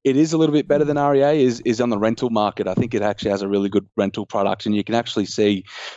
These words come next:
the rental, uh, prices over time where you can't on R E A.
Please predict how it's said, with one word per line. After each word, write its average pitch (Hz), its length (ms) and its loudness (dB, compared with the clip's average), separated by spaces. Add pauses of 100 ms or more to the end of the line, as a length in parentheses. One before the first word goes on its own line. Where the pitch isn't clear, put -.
(140)
the 117 100 0
rental, 113 600 0
uh, 95 300 0
prices 104 500 -2
over 98 240 0
time 101 360 -2
where 98 200 2
you 98 180 -4
can't 101 420 -2
on 98 140 -4
R 104 240 -2
E 98 140 -2
A. 98 140 0